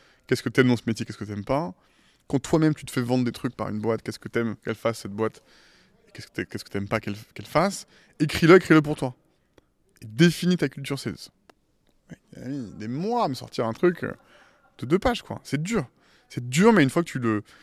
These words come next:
tu l'as, tu l'as, tu l'as conceptualisé, c'est clair. Et après, derrière, tu peux le transmettre à des gens qui eux-mêmes vont implémenter, définir une orga, un management, recruter des gens.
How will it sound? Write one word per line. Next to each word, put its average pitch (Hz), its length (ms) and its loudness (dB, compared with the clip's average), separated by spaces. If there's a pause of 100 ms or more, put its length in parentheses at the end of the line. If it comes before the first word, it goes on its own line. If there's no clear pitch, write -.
(460)
tu - 80 -12
l'as, 104 120 4
tu - 140 -6
l'as, 101 160 2
tu - 140 -14
l'as - 80 -10
conceptualisé, 156 600 0
c'est - 120 -4
clair. 214 340 -6 (640)
Et - 60 -20
après, - 180 2
derrière, 131 400 6
tu - 140 -20
peux - 80 -10
le 107 80 -8
transmettre 143 400 -4
à 110 40 0
des 107 120 0
gens 175 240 -4 (400)
qui - 220 -16
eux-mêmes 123 220 2
vont 104 140 -4
implémenter, 101 540 -4
définir 113 380 -4
une 95 80 -6
orga, 120 320 -2
un 123 200 0
management, 107 560 -6
recruter - 340 -12
des 95 120 -6
gens. 123 220 -2